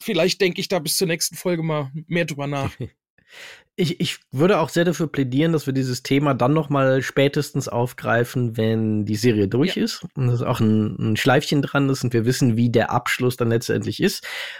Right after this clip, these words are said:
Speaker 2: Meine momentane Reaktion ist, ich hab, find's gut, dass der Terry Matalas in dem Team ist, aber ich glaube, es wäre gut, wenn er einen Show-, Co-Showrunner gehabt hätte, der manchmal sagt, „Ja, verstehe ich, Terry, aber.“ <laughs>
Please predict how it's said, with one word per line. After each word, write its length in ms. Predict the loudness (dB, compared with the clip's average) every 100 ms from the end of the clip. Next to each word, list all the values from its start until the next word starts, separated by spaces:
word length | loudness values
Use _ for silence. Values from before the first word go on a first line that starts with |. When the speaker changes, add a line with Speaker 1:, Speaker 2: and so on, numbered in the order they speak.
| 0
Speaker 2:
Meine 460 | 4 6 6 4
momentane 560 | 4 4 2 2 0 2
Reaktion 560 | 0 0 -2 0 0 -2
ist, 320 | -6 -6 -8
ich 160 | -8 -2
hab, 160 | -2 -4 _
find's 300 | -4 -2 -2
gut, 180 | -2 -2
dass 80 | -2
der 140 | -2
Terry 220 | 2 2
Matalas 500 | 2 0 0 2 0
in 80 | 0
dem 160 | -2 -2
Team 240 | -2 -2
ist, 300 | -2 -4 -6 _ _ _
aber 100 | 0
ich 100 | 2
glaube, 380 | 4 4 4 4
es 160 | 2
wäre 180 | 2 0
gut, 240 | 0 -4 0
wenn 120 | 2
er 140 | 2 0
einen 240 | 0 0
Show-, 420 | 2 4 2 2 -8
Co-Showrunner 920 | -2 2 2 2 4 4 4 0 0 -2
gehabt 540 | -4 -6 -8 _ -2
hätte, 380 | -2 2 2 0 -8 -20 -4
der 100 | 0 4
manchmal 440 | 4 2 2 4
sagt, 560 | 4 4 2 -2 -12 -14 _ _ _ _ _
„Ja, 160 | 0 2
verstehe 360 | 2 0 2
ich, 120 | 2 2
Terry, 380 | 2 2 2 0
aber.“ 340 | 0 0 -2 0
<laughs> 1000 | 2 6 6 6 2 2 0 0 0